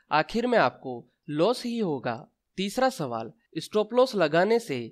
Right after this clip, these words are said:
या किसी और की राय लेने से आपको हमेशा लॉस ही होता है? चौथा सवाल, आपको प्रॉफिट हजम नहीं होता या जब भी आपको प्रॉफिट हो रहा हो तो आप जल्दी ही ट्रेड को क्लोज कर देते हैं और यह सोचते हैं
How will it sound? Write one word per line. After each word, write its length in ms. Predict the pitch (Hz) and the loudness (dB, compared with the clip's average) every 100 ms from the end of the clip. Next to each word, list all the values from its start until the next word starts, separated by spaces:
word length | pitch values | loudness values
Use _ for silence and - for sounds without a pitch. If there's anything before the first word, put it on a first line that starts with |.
| - | -6
या 60 | 196 | -4
किसी 320 | 202 196 - 254 | -4 -6 -6 -4
और 180 | 185 220 | 0 0
की 180 | 226 226 | -2 2
राय 200 | 170 196 | 4 4
लेने 280 | 185 165 208 | 2 0 -2
से 320 | - 127 113 _ _ | -4 -6 -8 _ _
आपको 280 | 160 - 233 | -4 0 0
हमेशा 360 | 185 185 202 233 | 0 0 0 0
लॉस 320 | 185 180 202 | 0 -2 -4
ही 100 | 233 | -8
होता 300 | 208 151 151 | -6 -4 -4
है? 220 | 147 127 110 - _ - | -4 -6 -12 -18 _ -4
चौथा 300 | 180 185 240 | -2 2 0
सवाल, 400 | 185 135 113 110 - - | 0 -2 -2 -4 -12 -2
आपको 300 | 180 - 247 | -2 0 -4
प्रॉफिट 400 | - 170 170 240 | 0 -2 0 -4
हजम 300 | 165 156 214 | -4 0 2
नहीं 240 | 214 175 214 | 2 0 0
होता 400 | 165 - 127 117 _ _ | -4 -4 -6 -6 _ _
या 80 | 180 | -4
जब 260 | 175 208 202 | 0 0 2
भी 120 | 254 | 4
आपको 360 | 180 - - 123 | 4 2 -6 -12
प्रॉफिट 420 | - 165 160 226 | -2 0 0 -4
हो 160 | 196 202 | -2 0
रहा 240 | 190 165 196 | 0 -2 -4
हो 320 | 156 117 - _ _ | -6 -8 -12 _ _
तो 40 | 220 | 4
आप 200 | 233 170 | 4 6
जल्दी 320 | 175 180 233 | 2 2 0
ही 220 | 170 135 | -2 -4
ट्रेड 320 | 123 175 214 214 | -4 2 2 2
को 180 | 226 | -4
क्लोज 320 | 226 175 208 - | 0 0 0 0
कर 180 | 180 170 | -2 0
देते 300 | 143 143 185 | -2 -2 -4
हैं 240 | 131 117 - _ _ - | -4 -8 -14 _ _ -2
और 160 | 214 | 2
यह 220 | 190 185 220 | 2 0 -2
सोचते 420 | 175 160 175 214 | -4 -8 -2 0
हैं 260 | 160 117 | 0 -6